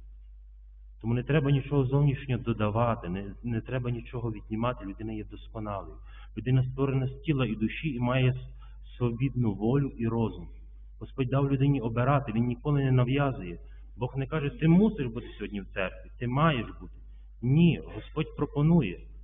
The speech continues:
Той, хто відчуває той поклик серця і своєю вірою, своїм прагненням, той і є, той, той шукає Бога, так?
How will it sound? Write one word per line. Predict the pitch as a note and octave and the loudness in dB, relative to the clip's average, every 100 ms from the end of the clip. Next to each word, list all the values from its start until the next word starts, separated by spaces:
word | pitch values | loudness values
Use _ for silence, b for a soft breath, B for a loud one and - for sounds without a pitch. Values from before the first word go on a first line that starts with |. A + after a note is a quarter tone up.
| - | -2
Той, | D3+ | -2
хто | D3 D3 | 0 -2
відчуває | B2 B2 C3+ D3 C#3+ | -2 -2 0 2 2
той | C3 | 2
поклик | B2+ D3+ C#3+ B2+ - | -2 -2 -4 -8 -4
серця | C#3 D3+ D3 - A#2+ B B B - | 0 0 -2 -6 -8 B B B -16
і | |
своєю | - B2+ B2+ A#2+ | -12 0 2 4
вірою, | G#2+ C3+ E3+ C#3+ B2+ A#2 - - | 2 2 4 4 0 -4 -10 -8
своїм | B2 A2+ | -2 -2
прагненням, | - B2+ C#3 C#3 C#3 C3 - | 2 0 2 0 -2 -4 -2
той | A#2 | 0
і | A#2+ | 2
є, | D3+ D#3+ - | 0 -2 -4
той, | A2 G#2+ | -8 -6
той | - | -6
шукає | A2+ - - D3 A#2 | -8 -8 -4 -2 -2
Бога, | F2 F#2 E2+ F#2+ | -6 -8 -8 -8
так? | A2+ | -8